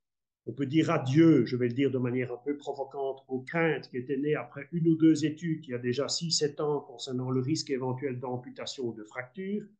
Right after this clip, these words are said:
C'est un traitement très simple, une fois par jour, par voie orale. Alors, le problème auquel nous faisons face en tant que néphrologues, c'est que la maladie rénale chronique est habituellement peu symptomatique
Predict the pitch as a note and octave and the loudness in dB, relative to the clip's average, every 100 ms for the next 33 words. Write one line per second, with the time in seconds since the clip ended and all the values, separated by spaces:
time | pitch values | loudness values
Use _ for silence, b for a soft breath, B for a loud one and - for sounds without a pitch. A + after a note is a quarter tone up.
0 | _ _ _ _ - B2+ B2+ C#3 - A#2 | _ _ _ _ -6 -6 -4 -6 -4 -6
1 | - F#3+ - - D3+ D#3+ D#3+ D#3+ D3+ D3+ | -2 -2 0 0 -2 -2 -4 -8 -2 -2
2 | D3 C#3+ - A#2 C#3+ D#3+ D#3 B2+ B2+ D3 | -2 -4 -6 -8 -2 -2 -2 -2 0 2
3 | B2 F#2 - _ _ _ _ _ _ _ | 0 -4 -14 _ _ _ _ _ _ _
4 | _ - B2+ - - - _ _ _ _ | _ -2 -2 -2 -8 -18 _ _ _ _
5 | _ _ _ _ - D3+ F3 F3+ D#3+ F3+ | _ _ _ _ 0 2 4 2 4 6
6 | D#3+ D3 D3 D3 C#3+ E3 E3+ D3 C#3 C3 | 6 4 4 2 4 4 2 2 0 0
7 | D#3 - - - C3+ B2 G#2+ - E3 A3 | -6 -6 -10 -8 -8 -8 -16 -6 0 2
8 | A3 - C#3 - B2+ A#2+ A#2 C#3 C#3 C3+ | 2 -2 -8 -6 -6 -4 -4 -4 -4 -6
9 | B2+ C3 B2 B2+ B2+ B2 B2+ B2+ A#2 B2 | -6 -4 -4 -2 -2 -2 -4 -8 -10 -6
10 | A#2 A2+ G#2 - F3+ E3+ C#3+ B2 - C3+ | -6 -6 -8 4 4 4 -2 -6 -4 -4
11 | D#3 A3 A3+ - | -4 -4 -6 -8